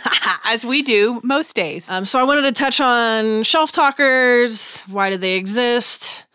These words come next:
Speaker 1: What their real purpose is? Are they actually helpful?
Speaker 2: So explain to me, for someone like myself, who is very much a novice in the wine world, what is a shelf talker? 'Cause that sounds like someone, like,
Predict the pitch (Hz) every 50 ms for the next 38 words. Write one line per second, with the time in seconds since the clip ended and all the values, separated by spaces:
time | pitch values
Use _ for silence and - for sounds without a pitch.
0 | - - 190 196 185 185 202 185 180 180 185 185 185 - 262 240 226 240 226 220
1 | - 240 226 220 214 214 214 214 208 208 202 196 185 175 170 170 170 165 - -
2 | 180 180 185 - - - - 180 175 170 170 175 185 - 294 262 240 233 240 -
3 | - 226 214 214 208 208 208 208 208 196 - - 240 262 262 254 - - - 269
4 | 269 285 302 294 - 285 277 262 240 226 220 220 - - 202 196 190 180 165 _
5 | _ - - - 190 190 185 185 185 180 175 175 165 - 185 170 170 170 - 175
6 | 139 110 - - - - 170 160 160 156 160 - - - - _ - - 165 156
7 | 170 165 165 165 165 165 - - 170 165 160 160 - 165 156 - 160 160 165 165
8 | 160 160 160 160 160 156 151 147 143 151 156 156 180 185 196 185 180 165 - -
9 | - 180 160 160 - - - - - - 156 - - 82 - - - - 147 151
10 | - - 165 156 - - - 170 156 131 151 151 - 160 156 151 147 - - -
11 | 156 160 151 143 147 147 147 147 - 151 147 147 -